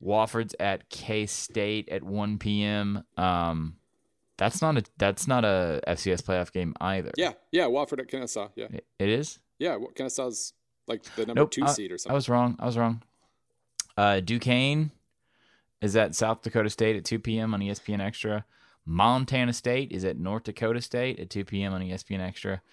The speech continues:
Speaker 1: Sorry, I was getting these F C S makeups mixed up. Um, and then we'll stop there. We'll come back to another makeup game in a second.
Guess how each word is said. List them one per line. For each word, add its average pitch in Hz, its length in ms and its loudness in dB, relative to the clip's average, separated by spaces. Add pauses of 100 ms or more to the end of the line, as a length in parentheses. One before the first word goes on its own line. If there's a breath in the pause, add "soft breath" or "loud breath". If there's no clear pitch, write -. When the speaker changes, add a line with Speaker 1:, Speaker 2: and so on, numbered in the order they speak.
(280 loud breath)
Speaker 1:
Sorry, 113 200 6
I 104 80 6
was 113 100 0
getting 160 120 0
these 110 200 -2
F 104 160 0
C 110 140 0
S 104 140 -2
makeups 101 580 -2
mixed 82 260 -12
up. 80 220 -10
Um, 101 380 0 (380 loud breath)
and 101 80 -2
then 110 140 2
we'll 110 140 0
stop 120 420 4
there. 107 160 4
We'll 92 100 -2
come 95 220 0
back 85 400 -4
to 87 400 -4
another 82 220 -4
makeup 80 320 -8
game 73 160 -8
in - 60 -10
a - 40 -12
second. - 400 -10